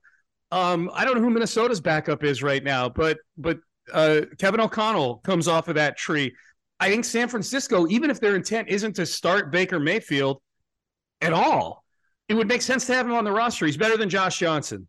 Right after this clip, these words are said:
That I know. He's better. Otherwise, Josh Johnson would be in the league, and he's not. So I, I do think that picking up Baker, 'cause he has no say-so over where he goes. He can't pick out where he goes now. It's the time of year where he's, he's in the waiver wire.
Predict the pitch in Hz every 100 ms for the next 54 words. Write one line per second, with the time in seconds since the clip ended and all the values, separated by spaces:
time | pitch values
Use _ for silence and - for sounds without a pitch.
0 | - 180 208 175 143 110 139 110 180 190
1 | 180 208 208 160 202 175 - 175 165 151
2 | 143 151 135 147 135 127 123 139 131 110
3 | - - _ _ - 165 170 - - 175
4 | 277 311 180 302 233 254 - 190 170 165
5 | - _ _ _ _ _ - 180 - 226
6 | 247 254 233 226 196 196 170 180 339 208
7 | 185 - 190 214 - 147 143 156 156 175
8 | 185 180 160 160 165 156 202 180 262 -
9 | 220 190 180 160 160 151 165 170 139 135
10 | 131 - 147 185 208 170 180 147 196 196
11 | 185 147 226 254 170 160 196 175 131 127
12 | 120 127